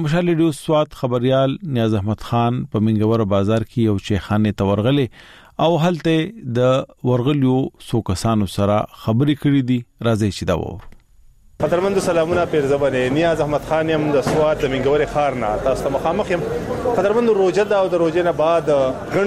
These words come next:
Speaker 2: پښتانه چې دی، روژه ماتې او د تراویح نه وروسته چای څښي او د چای سره پراټې هم خوري، خواږه هم خوري. دلته په مینګوره ښار کې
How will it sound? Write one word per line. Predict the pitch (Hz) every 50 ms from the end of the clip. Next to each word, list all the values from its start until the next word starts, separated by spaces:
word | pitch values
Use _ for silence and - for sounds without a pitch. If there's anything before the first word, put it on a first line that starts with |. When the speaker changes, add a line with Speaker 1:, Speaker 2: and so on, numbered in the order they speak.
| - -
Speaker 2:
پښتانه | 170 - - 160 156 151 160 156 160
چې | 165 151
دی، | 151 151 147 139 131 - - - - - - - - - - 135 127
روژه | 135 135 135 143 139
ماتې | 151 165 165 - 170 160
او | 147 135
د | 127 -
تراویح | 135 127 127 135 147 151
نه | 151 151
وروسته | 156 151 - - 139 - 160
چای | 170 147 135 127 -
څښي | - - - 101 92 -
او | - 113 127
د | 123
چای | - 165 165 -
سره | 147 147 135 -
پراټې | 139 131 127 123 123 160 160
هم | 165 165 156 147 -
خوري، | 156 143 139 131
خواږه | 131 127 123 127 156
هم | 170 165
خوري. | 156 151 135 - - - - - - - - - -
دلته | 135 160 196 208 208 175
په | 180 185 180 180
مینګوره | 175 170 180 190 185 170 -
ښار | 180 185 190 190 175
کې | - 175